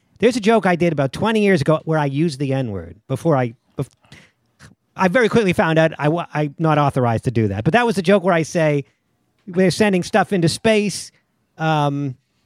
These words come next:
you know, they're sending, on Voyager one, they actually put, like, music in and, and, like,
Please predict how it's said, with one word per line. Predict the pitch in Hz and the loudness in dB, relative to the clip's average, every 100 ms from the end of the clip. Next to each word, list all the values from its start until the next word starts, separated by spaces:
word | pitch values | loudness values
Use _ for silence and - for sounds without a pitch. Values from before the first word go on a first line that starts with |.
| _ _ _ - | _ _ _ -2
you | 180 | 2
know, | 160 | 2
they're | 156 | 2
sending, | 196 175 170 160 | 2 0 0 -2
on | 151 | -2
Voyager | 139 214 190 175 | 2 2 4 2
one, | 214 | 2
they | 185 | 2
actually | 185 - 165 | 0 -2 -2
put, | 185 | -2
like, | 160 147 143 | 0 -4 0
music | 160 202 180 208 214 | 2 2 2 -2 -2
in | 214 202 - | -4 -6 -6
and, | 165 170 | -4 -4
and, | 156 156 | -4 -4
like, | 147 | -4